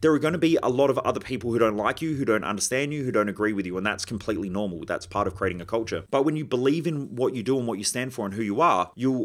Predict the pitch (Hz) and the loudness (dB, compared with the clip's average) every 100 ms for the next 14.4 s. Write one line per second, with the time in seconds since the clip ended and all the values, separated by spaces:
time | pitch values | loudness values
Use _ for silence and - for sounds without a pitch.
0 | - 120 113 117 101 107 107 107 104 - | 0 -2 0 -2 0 -2 0 0 0 -2
1 | 107 98 95 120 127 95 92 98 98 101 | -6 -2 0 2 2 -2 -4 -4 2 2
2 | 95 101 92 92 - 101 98 95 95 95 | 2 -4 -2 -4 -2 -2 0 -2 -4 -4
3 | 98 87 - 90 92 87 80 82 - 170 | -6 -6 -4 -2 -2 -4 -6 -12 -8 0
4 | 175 180 151 147 156 110 143 147 110 113 | 4 4 4 2 0 2 2 2 0 0
5 | 107 110 113 - 131 135 131 156 165 226 | 2 4 4 2 2 2 0 2 4 4
6 | 202 147 180 190 180 156 131 120 123 113 | 4 4 4 6 6 6 4 2 0 2
7 | 113 95 85 - 143 135 131 156 208 - | 4 4 2 2 4 6 4 4 2 0
8 | - 131 147 143 127 113 90 80 107 - | 0 0 0 -2 -2 -2 -4 -6 -10 -8
9 | 117 135 147 143 139 135 117 - 113 110 | -2 2 4 4 0 0 -2 -4 -4 -2
10 | 98 82 82 - 127 151 - 190 180 135 | -4 -4 -10 -4 0 2 6 4 4 2
11 | 139 147 - 131 127 123 - - 127 110 | 4 2 2 2 2 -4 -6 -4 -4 -4
12 | 110 107 - - 104 98 101 82 78 - | -2 -2 -4 -6 -6 -4 -2 -4 -4 -2
13 | 131 143 - 170 165 156 151 - 143 131 | 0 2 4 2 4 4 4 0 -4 -2
14 | - 123 113 | 0 2 2